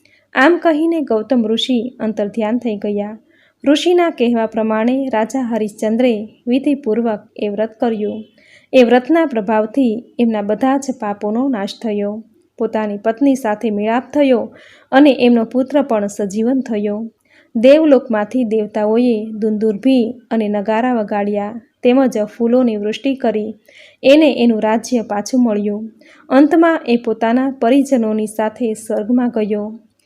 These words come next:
હે યુધિષ્ઠર, જે મનુષ્ય શ્રાવણ મહિનાના કૃષ્ણ પક્ષની આ અજા એકાદશીનું વ્રત કરે છે,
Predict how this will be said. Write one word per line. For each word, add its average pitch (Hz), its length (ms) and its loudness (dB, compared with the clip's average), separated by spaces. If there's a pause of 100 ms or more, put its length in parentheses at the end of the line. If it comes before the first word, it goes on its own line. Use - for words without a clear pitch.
હે 226 60 0
યુધિષ્ઠર, 220 680 -2 (500)
જે 294 200 6
મનુષ્ય 285 540 2
શ્રાવણ 262 480 2
મહિનાના 233 580 0
કૃષ્ણ 262 440 -2
પક્ષની 226 640 0 (240)
આ 220 100 2 (120)
અજા 269 300 2
એકાદશીનું 214 720 -2
વ્રત 208 220 -2
કરે 254 300 2
છે, 262 360 -2